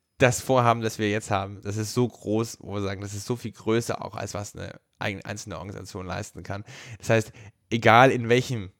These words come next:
ra-, organisationalen Rahmen das passiert, bin ich mir ziemlich sicher, dass sozusagen diese Frage von, wie sieht ein neuer,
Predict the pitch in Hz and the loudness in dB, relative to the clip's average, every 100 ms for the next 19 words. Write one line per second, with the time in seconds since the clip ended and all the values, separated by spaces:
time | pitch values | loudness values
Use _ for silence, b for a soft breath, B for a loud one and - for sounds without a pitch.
0 | _ _ - 104 - - 131 113 101 107 | _ _ -6 -6 -4 -2 0 -2 -4 0
1 | 98 110 98 95 120 117 90 87 - 95 | 4 4 4 4 4 2 -8 -10 -10 -6
2 | 104 110 107 107 - 117 107 113 107 101 | -6 -4 -6 -6 -6 -4 -4 0 0 0
3 | 101 104 101 101 - 101 113 139 151 - | -2 -6 -6 -8 -8 -2 4 4 4 0
4 | 127 120 117 B B B B B _ _ | 0 0 -4 B B B B B _ _
5 | _ _ 110 104 127 165 147 156 151 - | _ _ -10 -4 0 0 2 0 2 4
6 | 110 104 120 139 135 139 | 4 6 4 6 4 2